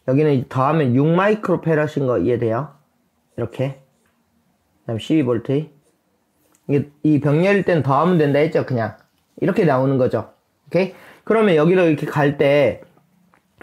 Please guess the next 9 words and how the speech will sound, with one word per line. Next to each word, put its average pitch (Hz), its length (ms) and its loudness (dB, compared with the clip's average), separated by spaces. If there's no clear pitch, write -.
전체 151 460 0
Q는 240 360 0
같잖아요. 120 720 -2
그러면 131 240 0
얘는 143 180 2
어떻게 135 300 0
돼요? 147 400 2
Q는 165 720 2
삼, 185 580 -2